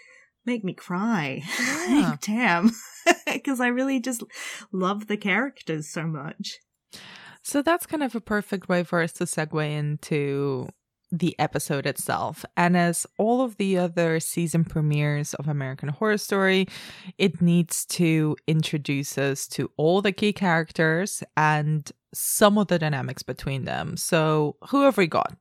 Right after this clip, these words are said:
Speaker 2: in this first episode?
Speaker 1: Swedish women.
Speaker 2: Swedish tourists, yes. They love, they love Vin Diesel. <laughs>
Speaker 1: Yes, they want to go to a, s-, a Jurassic Park ride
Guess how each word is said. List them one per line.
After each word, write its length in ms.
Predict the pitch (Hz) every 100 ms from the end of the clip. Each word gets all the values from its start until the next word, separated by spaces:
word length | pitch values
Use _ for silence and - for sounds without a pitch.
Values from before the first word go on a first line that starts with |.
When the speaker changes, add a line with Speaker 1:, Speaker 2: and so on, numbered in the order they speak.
| _
Speaker 2:
in 80 | 175
this 140 | 160
first 260 | - 139 -
episode? 480 | - - - - - _ _ _ _ _ _ _ _ _ -
Speaker 1:
Swedish 1000 | - - - 240 254 277 294 226 - - -
women. 560 | 214 226 214 175 95 - _ _ _ _ _ _
Speaker 2:
Swedish 400 | - - 175 226
tourists, 320 | - 160 -
yes. 280 | 180 - - - _
They 100 | 180
love, 200 | 170 170 - -
they 80 | 196
love 220 | 180 175
Vin 180 | 202 202
Diesel. 460 | 156 160 180 226 247
<laughs> 60 | - - _ _ _ _ _ - - - - - - _ 208
Speaker 1:
Yes, 600 | 196 214 220 - - -
they 240 | 202 220 214
want 320 | 220 254 247
to 340 | 285 262 262 233
go 280 | 247 277 294
to 580 | - 294 285 277 262 247 - -
a, 40 |
s-, 320 | 247 247 - -
a 160 | 226
Jurassic 640 | 214 240 247 285 - 285 -
Park 380 | 285 302 -
ride 580 | 262 220 180 170 151 175